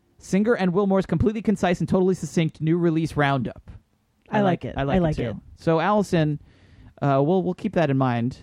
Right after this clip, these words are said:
Speaker 1: Thank you, Jeremy. Great suggestion. Uh, let's, let's, let's hear what you got. What was, give me, like, uh,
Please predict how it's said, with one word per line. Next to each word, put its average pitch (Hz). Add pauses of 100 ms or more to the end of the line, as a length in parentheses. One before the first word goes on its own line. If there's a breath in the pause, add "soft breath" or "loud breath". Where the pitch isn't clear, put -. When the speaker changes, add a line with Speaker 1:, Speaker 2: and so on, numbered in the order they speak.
(120)
Speaker 1:
Thank 175
you, 170
Jeremy. 147
Great 147
suggestion. 123 (520 soft breath)
Uh, 123
let's, 185
let's, -
let's 190
hear 220
what 202
you 180
got. 165
What 208
was, 233
give 247
me, 277
like, 247
uh, 196